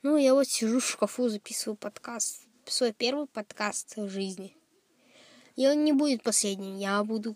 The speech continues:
всё дольше и дольше делать эти подкасты.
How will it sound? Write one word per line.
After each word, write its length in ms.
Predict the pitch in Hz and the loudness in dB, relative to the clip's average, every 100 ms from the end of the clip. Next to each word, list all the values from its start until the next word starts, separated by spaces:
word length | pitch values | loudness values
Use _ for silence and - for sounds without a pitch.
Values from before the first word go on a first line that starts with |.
| - | -8
всё 320 | - - 208 | -8 -6 -4
дольше 480 | 196 208 233 - 262 | 0 2 2 0 -8
и 200 | - 208 | -8 -4
дольше 420 | 202 214 - 202 | -2 -2 -4 -8
делать 320 | 190 202 190 | -4 -4 -6
эти 140 | 196 196 | -10 -12
подкасты. 760 | 190 - - 185 - - 240 | -14 -14 -12 -4 -4 -4 -20